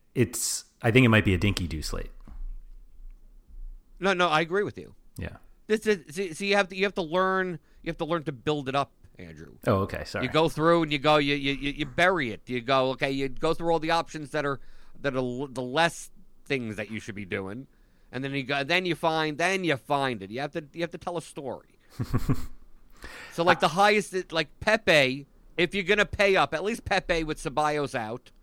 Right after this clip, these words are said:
Speaker 2: like, has set pieces for Arsenal. Yes,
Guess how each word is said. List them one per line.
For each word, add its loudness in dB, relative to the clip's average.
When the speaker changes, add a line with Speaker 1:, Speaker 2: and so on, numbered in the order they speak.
Speaker 2:
like, 0
has -2
set 0
pieces -10
for -4
Arsenal. -4
Yes, -12